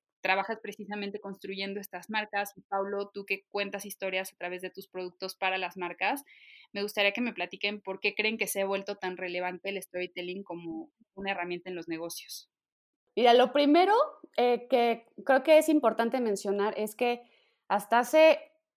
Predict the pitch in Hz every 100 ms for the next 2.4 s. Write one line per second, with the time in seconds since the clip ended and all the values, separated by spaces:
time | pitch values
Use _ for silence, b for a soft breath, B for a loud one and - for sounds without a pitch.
0 | - 180 240 254 262 233 196 247 - -
1 | _ _ _ - 214 220 233 247 254 -
2 | 190 302 -